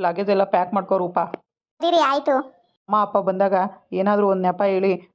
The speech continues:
Speaker 1: ಜರ್ಮನಿಗೆ ಹೋಗ್ತೀವಿ ಮೂವರು ಅಂತ ಹೇಳಿ ಹೋಗೋಣ.
Speaker 2: ಹಾ, ಸರಿ ರೀ.
Speaker 1: ಜೊತೆಗೆ ಒಂದ್ಸರಿ ಕಾರ್ತಿಕ್‌ಗೂನು ಮ್ಯಾಟ್ರ್ ಹೇಳಿ ಪ್ರೀತಿನೂ ಮಾತಾಡ್ಸ್ಕೊಂಡ್ ಬಂದಂಗ್ ಆಗುತ್ತೆ. ಒಂದ್ಸರಿ ಪ್ರೀತಿ ಮನೆಗೆ ಹೋಗಿ ನೋಡ್ಕೊಂಡ್ ಬರೋಣವಾ?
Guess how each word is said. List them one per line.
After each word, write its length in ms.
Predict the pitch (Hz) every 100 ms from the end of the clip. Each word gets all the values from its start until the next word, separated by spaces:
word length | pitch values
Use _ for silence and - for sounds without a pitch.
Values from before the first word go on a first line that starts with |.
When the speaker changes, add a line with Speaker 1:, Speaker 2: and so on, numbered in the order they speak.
| -
Speaker 1:
ಜರ್ಮನಿಗೆ 400 | 190 190 208 202
ಹೋಗ್ತೀವಿ 380 | 190 196 190 185
ಮೂವರು 420 | 180 175 196 185
ಅಂತ 180 | 180 190
ಹೇಳಿ 240 | 185 190
ಹೋಗೋಣ. 340 | 185 185 185 175 - _ _ _ 294
Speaker 2:
ಹಾ, 80 |
ಸರಿ 320 | 285 320 294 311
ರೀ. 160 | 294 302 _ _ _ 208
Speaker 1:
ಜೊತೆಗೆ 560 | 202 208 202 180 - 185
ಒಂದ್ಸರಿ 460 | 196 208 196 190 180 - -
ಕಾರ್ತಿಕ್‌ಗೂನು 680 | 185 196 233 233 214 208
ಮ್ಯಾಟ್ರ್ 340 | 208 190 202 214
ಹೇಳಿ 400 | 202 208 185 - _
ಪ್ರೀತಿನೂ 340 | 208 214 240 226
ಮಾತಾಡ್ಸ್ಕೊಂಡ್ 600 | 190 190 202 - 208 196
ಬಂದಂಗ್ 280 | 190 202
ಆಗುತ್ತೆ. 500 | 180 185 190 175 190 - -
ಒಂದ್ಸರಿ 380 | 190 180 190 185
ಪ್ರೀತಿ 760 | 175 - - 208 208 214 202 190
ಮನೆಗೆ 320 | 185 185 208
ಹೋಗಿ 220 | 202 202
ನೋಡ್ಕೊಂಡ್ 340 | 196 190 214 196
ಬರೋಣವಾ? 320 | 190 190